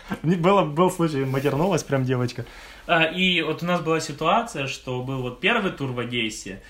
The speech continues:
Speaker 2: там без микрофонов, а на второй уже с микрофонами.
Speaker 1: Да.
Speaker 2: Ну, а мы, несмотря на отсутствие,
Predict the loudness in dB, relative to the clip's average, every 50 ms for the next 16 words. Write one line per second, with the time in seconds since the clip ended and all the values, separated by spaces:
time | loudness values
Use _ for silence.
0 | -20 -20 -20 -10 -4 -2 -2 0 0 2 2 2 2 2 0 -4 -6 -4 -4 -4
1 | -4 -4 -4 -6 -6 -6 -6 -6 -6 -4 -4 -4 -4 -4 -2 -2 0 0 0 0
2 | -2 -2 0 0 0 0 -2 -6 -8 -4 -2 -4 -2 -2 -2 -2 -2 -2 -2 -4
3 | -6 -8 -10 -10 -8 -2 2 4 4 4 2 0 0 0 0 0 0 -2 -2 0
4 | 0 2 2 2 0 -2 -4 -8 -16 -20 _ _ -20 -20 _ -6 -4 -2 -2 -2
5 | 0 -2 0 2 2 4 4 4 4 2 0 -2 -2 -4 -6 -8 -6 -6 -4 -4
6 | -4